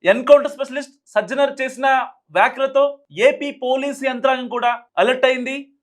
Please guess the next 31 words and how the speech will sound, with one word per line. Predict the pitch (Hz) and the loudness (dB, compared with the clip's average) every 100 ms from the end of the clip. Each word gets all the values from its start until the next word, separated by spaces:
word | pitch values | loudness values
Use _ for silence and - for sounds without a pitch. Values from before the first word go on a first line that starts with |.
| _ 202 | _ -4
So, | |
ఇన్సిడెంట్ | 220 220 254 269 269 269 - _ _ | -4 -4 2 2 2 -2 -4 _ _
కర్నూలులో | 202 214 277 277 | 0 0 0 0
జరిగింది | 262 254 240 | 0 -2 -4
కాబట్టి | 240 233 220 262 269 _ - | -2 -2 -2 -10 -14 _ -6
అది | 214 226 208 - _ _ 147 | -4 -4 -8 -14 _ _ -4
ఏపీ | 214 - 277 | -2 0 -4
పోలీసులకు | 269 240 233 233 226 226 | -2 -2 -2 -4 -10 -6
సంబంధించిన | 208 202 214 202 202 214 202 - _ _ | -4 -4 -6 -8 -2 0 0 -4 _ _
ఒక | 180 202 | 0 2
ప్రోటోకాల్ | 196 180 190 233 269 254 226 | 2 0 0 0 0 -2 -2
వ్యవహారం | 208 202 202 185 | 0 0 0 0
కాబట్టి | 185 185 247 269 _ _ - | -2 -4 -10 -20 _ _ 0
ఆయన | 175 247 262 262 254 - _ - | 2 4 0 -4 -6 -10 _ -6
ఏపీ | 190 247 240 | -4 -4 -4
పోలీసులకు | 254 254 240 220 | -2 -2 -4 -8
ఇండైరెక్ట్గా | 226 220 254 254 254 254 | -8 2 2 2 -2 -4
హింట్ | 233 285 | -6 -6
ఇచ్చారా? | 277 269 254 - _ _ _ - | 0 0 2 -6 _ _ _ -8
ఒక, | 185 | -2
ఒక | 240 208 220 | 0 2 2
రకంగా | 226 247 247 | 0 -4 -6
ఆయన | 226 | -2
ఎన్‌కౌంటర్ | 202 190 208 240 220 220 | 0 -2 -2 -4 -2 -6
స్పెషలిస్ట్ | 208 202 208 | -6 -10 -4
కాబట్టి. | 196 165 147 - _ 185 | -2 -2 -4 -16 _ 0
So, | 185 | 2
మనకు | 185 190 | 0 -2
తెలుసు | 220 262 277 285 - _ _ | -2 -2 -2 -4 -6 _ _
ఎన్‌కౌంటర్ | 180 220 254 254 | -2 2 0 0
స్పెషలిస్ట్గా | 254 240 233 226 254 254 | -4 -4 -6 -2 -2 -2